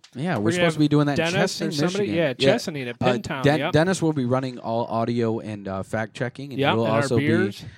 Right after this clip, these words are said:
Speaker 1: our beers will be catered to by the, uh, wonderful bartenders down there at Pintown.
Speaker 2: Yeah, heck yeah.
Speaker 1: Yeah, the wonderful staff and everybody is great down there, and they have agreed to do it.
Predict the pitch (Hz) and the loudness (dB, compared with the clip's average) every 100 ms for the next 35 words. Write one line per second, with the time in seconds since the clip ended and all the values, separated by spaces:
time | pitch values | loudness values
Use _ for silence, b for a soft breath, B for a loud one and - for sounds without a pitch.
0 | - 113 110 113 120 117 120 117 110 - | -6 -2 0 2 0 0 -2 -2 -4 -6
1 | 113 110 104 - 113 113 104 101 101 95 | -6 -6 -8 -6 -6 -6 -8 -8 -8 -8
2 | 98 95 113 180 156 117 107 95 101 104 | -10 -8 -2 0 0 -4 -6 -8 -6 -6
3 | - 92 90 90 90 85 80 - - - | -10 -18 -18 -16 -16 -16 -18 -18 -20 -20
4 | - 139 165 127 104 - 180 170 147 110 | -4 2 2 0 -8 -10 -6 -4 -6 -10
5 | 98 101 85 104 _ - 104 98 113 107 | -12 -16 -16 -20 _ -12 -10 -8 -8 -6
6 | 117 - - 101 95 107 - 92 98 101 | -8 -10 -8 -6 -4 -6 -8 -14 -8 -6
7 | 101 98 95 - 95 95 95 104 101 101 | -6 -8 -10 -10 -10 -8 -8 -10 -10 -12
8 | 101 98 95 95 95 90 110 123 113 117 | -12 -12 -12 -12 -12 -6 -4 -2 -4 2
9 | 127 127 135 | 4 4 2